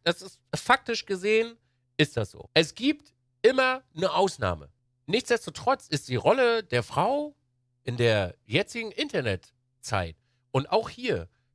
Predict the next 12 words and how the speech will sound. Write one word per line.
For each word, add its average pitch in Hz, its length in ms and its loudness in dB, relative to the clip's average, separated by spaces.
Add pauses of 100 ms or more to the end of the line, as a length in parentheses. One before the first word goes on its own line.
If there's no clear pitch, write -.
super 160 540 0
bescheuert. 247 520 -6 (200)
Wenn 175 120 4
ich 202 100 -2
das 226 180 0
jetzt 208 160 -4
nochmal 165 260 -2
aufgreife, 143 760 0
was 104 240 -2
Babyish 139 440 -2
geschrieben 92 380 -12
hat, 117 160 -8